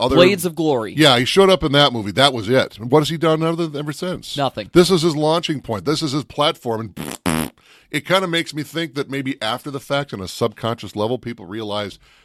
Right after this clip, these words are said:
Speaker 1: "No, one shot and it wasn't much of a shot." I, you know, and I understand this too. I'm not putting down people that like the movie. There's movies I like that I guarantee a lot of you listeners won't like. That's okay.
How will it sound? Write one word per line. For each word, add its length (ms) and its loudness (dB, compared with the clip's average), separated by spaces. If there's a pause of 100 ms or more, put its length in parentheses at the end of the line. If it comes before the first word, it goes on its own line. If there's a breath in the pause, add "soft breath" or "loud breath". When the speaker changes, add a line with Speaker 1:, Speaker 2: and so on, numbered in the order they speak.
(180 soft breath)
Speaker 1:
"No, 400 -10
one 240 -2
shot 380 0
and 100 -10
it 60 -10
wasn't 260 -6
much 180 -8
of 80 -12
a 60 -12
shot." 460 -8 (280 soft breath)
I, 180 2
you 200 -2
know, 300 0 (520 soft breath)
and 480 0
I 240 6 (160)
understand 460 0
this 140 -4
too. 200 -2
I'm 120 -6
not 180 -2
putting 200 -6
down 120 -6
people 220 -6
that 80 -8
like 320 -6
the 80 -10
movie. 260 -4
There's 160 -4
movies 320 0 (100)
I 140 2
like 380 -2
that 100 -8
I 140 -8
guarantee 480 -8
a 60 -6
lot 260 -6
of 40 -10
you 200 -4
listeners 420 -4 (140)
won't 320 0
like. 320 -6 (120)
That's 360 -2
okay. 580 -2